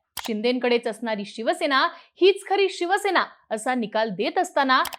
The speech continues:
ठाकरे गटाला सुद्धा अपात्रतेपासून वाचवण्याची खेळी नार्वेकरांनी खेळलीय. आता ठाकरे गट सर्वोच्च न्यायालयात जाईल, सर्वोच्च न्यायालयात दाद मागेल अशा शक्यता असल्या तरी देखील आता तो निकाल कधी येईल आणि तो निकाल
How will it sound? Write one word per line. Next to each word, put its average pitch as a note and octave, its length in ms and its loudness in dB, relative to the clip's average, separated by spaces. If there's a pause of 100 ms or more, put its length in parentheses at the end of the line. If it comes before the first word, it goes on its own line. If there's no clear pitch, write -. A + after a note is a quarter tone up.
(160)
ठाकरे D#4+ 380 2
गटाला F#4+ 340 4
सुद्धा F4 300 2
अपात्रतेपासून C4 1080 -2
वाचवण्याची F4+ 640 -4
खेळी D#4+ 240 2 (280)
नार्वेकरांनी B3+ 760 2
खेळलीय. G3+ 320 -2 (400)
आता G3 180 -4
ठाकरे G3+ 400 -2
गट C#4+ 200 6 (240)
सर्वोच्च B3+ 460 -2
न्यायालयात D4 400 4
जाईल, C#4 240 2 (260)
सर्वोच्च F#4 460 2
न्यायालयात F4+ 520 2
दाद B3+ 260 6
मागेल C#4+ 320 2 (280)
अशा A3 300 -2
शक्यता A3 520 -2
असल्या C#4 320 0 (340)
तरी A3+ 200 0
देखील D#4+ 360 2 (220)
आता G#4+ 200 6 (120)
तो G4+ 160 4
निकाल G4 340 4
कधी E4+ 300 2
येईल F4 320 6 (220)
आणि A3+ 180 -2 (120)
तो B3+ 120 2
निकाल B3 360 2